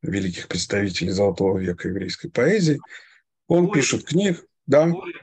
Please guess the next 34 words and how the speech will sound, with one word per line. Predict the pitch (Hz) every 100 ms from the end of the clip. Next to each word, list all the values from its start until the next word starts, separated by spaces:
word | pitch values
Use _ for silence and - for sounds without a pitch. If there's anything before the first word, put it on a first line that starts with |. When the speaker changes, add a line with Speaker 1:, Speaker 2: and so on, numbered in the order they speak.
| 127
Speaker 2:
Ури, | 151 175 160
ну, | 135 147 170
может, | 185 165 143 -
до | 160
того, | 175 185 180
что | 170 170
нырнем. | 175 160 170 147 113 - _ _
Ну, | - 175 - -
Speaker 1:
Да. | - -
Speaker 2:
конечно, | 262 262 _ 214 190 - - _
все-таки | 190 - 180 175
по, | 170 170 175
по | 175 180
Ибн | 185 170
Габиролю | 160 156 165 165 143 131
еще. | 123 - 123
Спасибо. | - 147 160 175
Во-первых, | 156 156 196 180
очень | 175 160 165 147
интересно. | 156 143 131 123 120 113 - _ _ _
И | - 135 135 135 135
я | 143 147
понимаю, | 165 170 185
что | - 151
текст — | 147 170 -
это | 143 131
только | 156 139 143
одно | 131 156 151
из | 120
его | 131 123
произведений. | 135 127 110 123 117 117 104 104 - _ _
И | 143
уп-, | 185 202
упомянуты, | - - 202 202 196 233 247 226 208 190 165 156 -